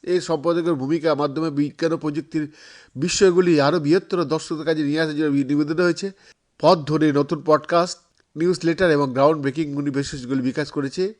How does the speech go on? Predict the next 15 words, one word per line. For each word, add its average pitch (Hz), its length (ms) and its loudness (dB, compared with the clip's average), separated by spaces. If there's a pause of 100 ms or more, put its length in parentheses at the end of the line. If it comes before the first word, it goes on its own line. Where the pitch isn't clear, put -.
এর 135 120 -2
আগে 143 240 0
তিনি 175 300 0 (560)
হাস্ট 220 380 2
এবং 151 240 2
মাইক্রোসফটে 147 720 -2
মহিলাদের 139 460 2
জীবনধারা, 151 580 -2 (340)
ভ্রমণ, 151 340 0
খেলাধুলা 143 440 0
এবং 135 180 0
রাজনীতি 131 420 0
থেকে 135 160 -6
শুরু 147 220 -4
করে 165 200 -4